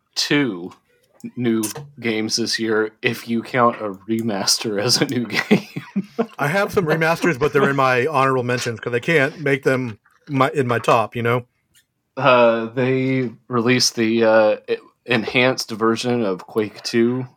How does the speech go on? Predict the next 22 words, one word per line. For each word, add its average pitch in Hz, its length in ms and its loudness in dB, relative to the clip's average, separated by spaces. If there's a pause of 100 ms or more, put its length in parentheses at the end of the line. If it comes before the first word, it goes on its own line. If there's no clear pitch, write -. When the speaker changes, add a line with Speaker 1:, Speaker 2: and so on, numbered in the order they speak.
(300)
Speaker 1:
uh, 95 280 6
Speaker 2:
Mm. 92 120 0
Speaker 1:
at 87 140 -4
QuakeCon 117 480 4
last 123 280 2
year, 135 460 -2
and 98 220 -4
I 95 80 0
played 110 280 2
it. 104 140 2
There 113 220 6
is 127 200 4
new 120 160 2
content 101 560 -4
for 92 240 -6
it, 98 160 -6 (280)
um, 87 500 -2 (340)
but, 92 360 2
uh, 90 280 2
it 98 80 -2
was 95 200 -6
fun. 90 280 -4